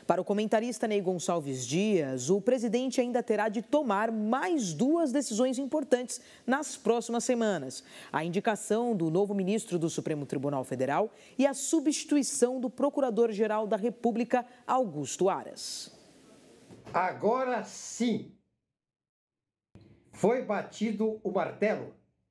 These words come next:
Speaker 2: A mini-reforma ministerial sai na próxima terça-feira. Neste final de semana, o presidente Lula desembarca em Brasília da sua viagem à África do Sul.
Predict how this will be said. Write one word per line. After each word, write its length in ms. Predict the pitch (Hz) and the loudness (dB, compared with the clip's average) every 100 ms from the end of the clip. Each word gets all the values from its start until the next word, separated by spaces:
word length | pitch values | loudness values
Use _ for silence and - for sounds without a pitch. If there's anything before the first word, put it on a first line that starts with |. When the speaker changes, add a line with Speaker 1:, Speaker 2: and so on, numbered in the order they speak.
| _ _ _ _ _ _ | _ _ _ _ _ _
Speaker 2:
A 120 | 147 160 | -4 0
mini-reforma 1120 | 190 254 240 196 208 - 208 220 208 202 190 | 2 2 4 2 0 0 0 0 0 -2 0
ministerial 760 | 190 190 190 196 175 170 208 | 0 0 0 -4 0 0 0
sai 360 | 196 - 196 208 | -2 -2 -2 0
na 160 | 202 170 | -2 -2
próxima 840 | 190 208 202 - 185 190 160 - _ _ - | 0 0 -2 -8 -2 -2 -2 -10 _ _ 0
terça-feira. 960 | 202 226 - 175 170 196 196 131 - - _ _ _ _ _ _ _ _ | 2 0 -2 -6 -2 2 2 0 -8 -16 _ _ _ _ _ _ _ _
Neste 560 | 127 143 226 220 - 220 | -2 2 2 2 -6 -8
final 400 | - 190 208 214 | -4 0 0 0
de 80 | - | -2
semana, 560 | 220 208 214 156 120 - _ _ _ _ _ _ _ | 2 4 2 0 -6 -18 _ _ _ _ _ _ _
o 80 | 147 | -4
presidente 560 | 147 190 175 190 214 202 | 2 2 2 0 0 0
Lula 420 | 170 214 220 202 | 2 4 4 2
desembarca 960 | 131 131 190 202 190 185 208 202 208 208 | 0 -2 0 0 0 0 -2 -2 -4 -2
em 100 | 190 | 0
Brasília 500 | 196 175 147 208 208 | 0 0 0 0 2
da 140 | 190 | 0
sua 240 | 185 202 196 | -2 0 0
viagem 600 | 156 170 196 151 190 196 | 2 0 0 -2 -4 -2
à 200 | 160 170 | 0 0
África 220 | 165 190 | -2 -6
do 140 | 180 175 | -8 -6
Sul. 400 | - 220 - | 0 0 0